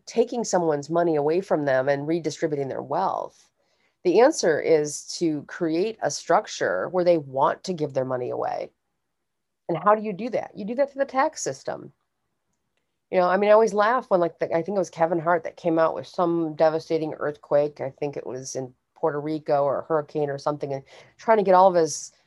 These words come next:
fellow celebrities to give a million dollars. And I thought, "A million? Really? Like, a million?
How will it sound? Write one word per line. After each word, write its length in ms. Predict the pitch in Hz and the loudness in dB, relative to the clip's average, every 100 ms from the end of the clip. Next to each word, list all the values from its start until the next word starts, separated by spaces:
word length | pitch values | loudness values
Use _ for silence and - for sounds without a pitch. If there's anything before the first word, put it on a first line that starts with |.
| _ | _
fellow 360 | 185 185 175 165 | 4 6 6 4
celebrities 520 | - 175 165 165 160 | 2 2 4 2 0
to 80 | 165 | -2
give 180 | 170 151 | -4 -2
a 60 | |
million 300 | 151 156 147 | -2 0 0
dollars. 400 | 143 143 139 131 | 2 2 2 -2
And 100 | 147 | -4
I 100 | 135 | -4
thought, 440 | 135 139 131 90 - _ _ _ _ _ _ _ _ - | -2 -2 0 -2 -8 _ _ _ _ _ _ _ _ -8
"A 60 | |
million? 420 | 147 127 135 240 370 415 339 _ _ _ _ _ _ _ - | -4 -4 -2 -4 -6 -10 -12 _ _ _ _ _ _ _ -4
Really? 300 | 185 233 392 440 - _ _ _ _ _ - | 2 4 4 2 0 _ _ _ _ _ -2
Like, 160 | 214 | 0
a 60 | 214 | 4
million? 420 | 190 165 71 - | 4 4 0 -10